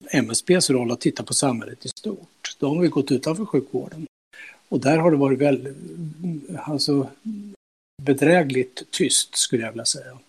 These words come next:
Men, eh, men om vi ska vara konstruktiva nu, så absolut, jag tror på det här med testningsidén. Det är bra att politikerna äntligen har steppat upp.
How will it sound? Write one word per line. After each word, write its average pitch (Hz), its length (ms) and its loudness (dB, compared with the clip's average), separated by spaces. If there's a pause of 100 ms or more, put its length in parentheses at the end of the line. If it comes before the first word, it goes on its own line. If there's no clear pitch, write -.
(720)
Men, 131 420 6
eh, 123 300 -2 (300)
men 151 200 6
om 160 100 6
vi 151 60 6
ska - 140 4
vara 143 100 4
konstruktiva 175 640 4
nu, 135 180 8
så 139 180 4
absolut, 151 640 4
jag 151 180 4
tror 196 160 6
på 180 200 4
det 156 140 6
här 139 120 8
med 139 260 4 (220)
testningsidén. 156 840 4
Det 156 80 6
är 139 40 6
bra 151 280 6
att - 180 0
politikerna 135 560 6
äntligen 156 540 4
har 147 80 4
steppat 139 440 0
upp. 139 180 2